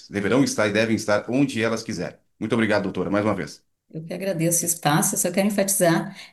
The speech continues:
Speaker 2: assim, ó, que nos lembremos, né? Eu acho que mulher é sinônimo de coragem e esperança, né? Isso aí que tem que motivar a gente.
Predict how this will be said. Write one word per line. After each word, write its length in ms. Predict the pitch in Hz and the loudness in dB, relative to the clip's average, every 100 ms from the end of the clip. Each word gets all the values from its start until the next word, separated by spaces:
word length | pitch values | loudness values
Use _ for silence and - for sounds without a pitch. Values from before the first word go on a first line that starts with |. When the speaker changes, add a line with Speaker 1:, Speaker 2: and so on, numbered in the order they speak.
| - | 0
Speaker 2:
assim, 220 | 180 190 | 4 8
ó, 80 | 185 | 8
que 80 | 190 | 10
nos 220 | 220 220 | 10 10
lembremos, 720 | 233 220 220 185 190 202 175 | 10 12 10 10 8 8 6
né? 260 | 160 165 170 | 8 8 8
Eu 60 | 185 | 6
acho 140 | 190 | 6
que 80 | 226 | 4
mulher 260 | 214 196 226 | 6 8 8
é 80 | |
sinônimo 560 | 277 - 226 202 254 220 | 4 4 4 6 4 4
de 140 | 185 | 0
coragem 680 | 190 208 180 170 185 196 170 | 0 0 2 2 2 0 0
e 20 | |
esperança, 680 | 165 - 156 143 - - - _ _ _ | -2 0 0 2 0 -2 -6 _ _ _
né? 220 | - 151 156 | 2 4 6
Isso 220 | 196 - | 6 6
aí 60 | 220 | 4
que 100 | - | 2
tem 100 | 226 | 6
que 80 | |
motivar 380 | 233 226 220 196 | 6 6 6 6
a 20 | |
gente. 340 | 190 175 165 | 6 6 4